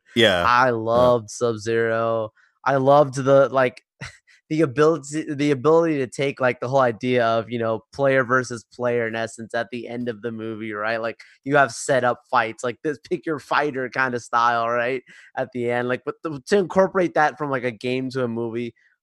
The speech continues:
Speaker 2: pretty
Speaker 1: Yeah.
Speaker 2: cool, like, little stuff like
Speaker 1: I like
Speaker 2: that.
Speaker 1: the Arcana stuff. Like, they, they found a way to
Speaker 2: Yeah.
Speaker 1: justify the powers or, you know, the
Speaker 2: Yes.
Speaker 1: special moves, and it's
Speaker 2: Yes.
Speaker 1: basically, like, they've been chosen,
Speaker 2: Yes,
Speaker 1: so there's
Speaker 2: you've
Speaker 1: a
Speaker 2: been
Speaker 1: power.
Speaker 2: chosen. Right.
Speaker 1: Yeah.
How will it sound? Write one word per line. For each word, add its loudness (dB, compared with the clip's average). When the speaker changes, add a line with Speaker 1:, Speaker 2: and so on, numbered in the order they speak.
Speaker 2:
pretty 2
Speaker 1:
Yeah. -2
Speaker 2:
cool, 2
like, -2
little -2
stuff -4
like -6
Speaker 1:
I 4
like 6
Speaker 2:
that. -8
Speaker 1:
the 4
Arcana 4
stuff. 0
Like, 2
they, 4
they 2
found 4
a 6
way 6
to 2
Speaker 2:
Yeah. 4
Speaker 1:
justify 4
the 0
powers 2
or, 2
you 0
know, 6
the 2
Speaker 2:
Yes. 0
Speaker 1:
special 2
moves, 2
and 0
it's -8
Speaker 2:
Yes. -2
Speaker 1:
basically, 4
like, 4
they've 4
been 2
chosen, 2
Speaker 2:
Yes, 0
Speaker 1:
so 4
there's 2
Speaker 2:
you've 0
Speaker 1:
a 2
Speaker 2:
been -2
Speaker 1:
power. 4
Speaker 2:
chosen. -2
Right. 0
Speaker 1:
Yeah. 4